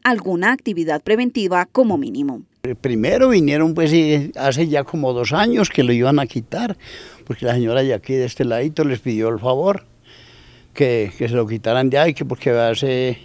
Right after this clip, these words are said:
Speaker 2: ese, ese pial está en toda la, toda la acera. Y entonces dijeron que sí, que eso lo iban a correr pa' allá,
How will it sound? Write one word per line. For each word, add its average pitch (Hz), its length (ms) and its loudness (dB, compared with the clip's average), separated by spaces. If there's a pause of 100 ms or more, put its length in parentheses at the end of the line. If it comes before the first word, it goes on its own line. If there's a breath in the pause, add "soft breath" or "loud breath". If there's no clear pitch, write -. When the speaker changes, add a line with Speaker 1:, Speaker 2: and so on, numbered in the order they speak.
Speaker 2:
ese, 127 340 -4 (640 loud breath)
ese 123 240 -4
pial 175 460 -6 (1000 loud breath)
está 123 200 -4
en 113 120 -2
toda 131 240 4
la, 104 280 -2 (100)
toda 127 180 2
la 120 100 2
acera. 143 420 2 (720 soft breath)
Y 120 60 -2
entonces 131 220 -2
dijeron 127 420 2
que 123 140 -2
sí, 127 260 0
que 117 100 -6
eso 120 140 0
lo 139 140 2
iban 127 200 2
a 143 100 0
correr 113 300 -2
pa' 131 160 -4
allá, 175 360 0